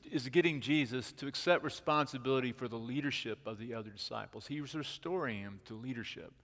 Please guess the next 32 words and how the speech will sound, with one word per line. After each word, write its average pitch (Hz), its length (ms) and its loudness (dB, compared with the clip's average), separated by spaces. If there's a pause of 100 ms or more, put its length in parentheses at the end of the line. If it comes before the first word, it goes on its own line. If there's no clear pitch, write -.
(880)
and 120 140 -4
to 123 60 -2
be 131 160 2
the 120 100 0
leader 123 300 2
of 110 80 -2
his 107 120 -4
fellow 120 280 0
disciples. - 720 -10 (960)
And 143 100 0
then 139 80 4
Jesus 185 380 4
says, 120 480 2 (760)
"I 151 120 4
assure 175 420 6
you 120 380 0
that 123 120 -2
when 123 160 -4
you 139 140 0
were 160 80 4
younger, 127 560 6 (1200)
you 147 80 -6
tied 175 400 6
your 160 140 2
own 165 220 4
belt 120 480 4 (520)
and 123 140 -6
walked 143 340 4
around 135 520 2
wherever 127 400 0
you 135 160 0
wanted. 110 360 -8